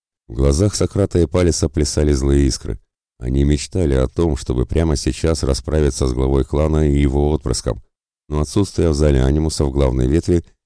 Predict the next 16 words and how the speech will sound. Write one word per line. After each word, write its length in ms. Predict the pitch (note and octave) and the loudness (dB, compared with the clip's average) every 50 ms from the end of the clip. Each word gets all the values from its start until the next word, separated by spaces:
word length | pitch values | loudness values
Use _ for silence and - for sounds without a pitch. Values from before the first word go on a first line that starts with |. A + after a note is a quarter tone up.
| _ _ _ | _ _ _
не 120 | - F#2 G2 | -6 -6 -4
позволяло 540 | - A2 G2+ G2+ G#2 G#2 G2+ F2+ F2 F2 F2 | -2 0 0 2 2 2 2 2 2 2 2
им 120 | F2 D#2+ | 2 0
слепо 380 | - - D2 C#2+ C#2+ - E2 E2+ | 0 0 0 0 0 0 -2 -2
броситься 440 | D#2+ C#2 C2+ A#1 - B1+ - - | 0 0 0 2 0 -2 -2 -4
вперёд. 400 | - - - C2+ B1 A#1 - - _ _ _ _ _ _ _ _ _ _ _ _ _ _ _ _ _ _ _ _ _ _ _ _ _ _ _ _ _ _ | -4 -4 -2 -2 -2 -2 -2 -6 _ _ _ _ _ _ _ _ _ _ _ _ _ _ _ _ _ _ _ _ _ _ _ _ _ _ _ _ _ _
Ну 200 | - - C2 B1+ | -8 -4 -2 0
вот, 240 | B1 C2 B1+ B1 - _ | 2 2 0 0 -2 _
Палес 400 | - C#2 C2 C2 C2 - - - | -4 -2 0 0 0 0 -2 -6
оскалился 640 | - C#2 C#2 - - - D#2+ E2+ E2+ E2+ - - - F2 | -8 -10 -10 -6 -2 0 0 2 2 0 0 2 2 4
и 100 | E2 D#2 | 4 4
вскочил, 540 | - - - D2 - - F#2 F#2+ F#2+ - - | 2 0 -2 -2 -2 0 0 0 -2 -2 -4
отбросив 580 | - E2 D2 C#2 C2 D2+ F2 F#2 - - E2+ - | -6 -6 -4 -2 0 2 2 2 2 0 -2 -2
стул 240 | - - D#2+ D2+ C2+ | -4 -4 -4 -4 -4
в 60 | - | -4
сторону. 440 | - - D2 C2 B1+ A#1 A1+ G1+ | -2 0 0 0 0 0 -2 -4